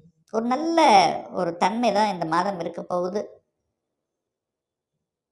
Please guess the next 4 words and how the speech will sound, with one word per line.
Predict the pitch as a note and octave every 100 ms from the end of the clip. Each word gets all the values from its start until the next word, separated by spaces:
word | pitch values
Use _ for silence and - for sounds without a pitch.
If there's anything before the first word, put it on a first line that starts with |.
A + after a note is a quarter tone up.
| _ _ _ _ _ _ _ _ _ -
ஒரு | B3 B3
சந்தோஷத்தரமான | C#4 E4 F#4 F#4+ F4 E4 D#4+ E4 E4+ F4 F#4+
ஒரு | D#4 C4+
விஷயம் | B3+ A#3+ D#4+ D4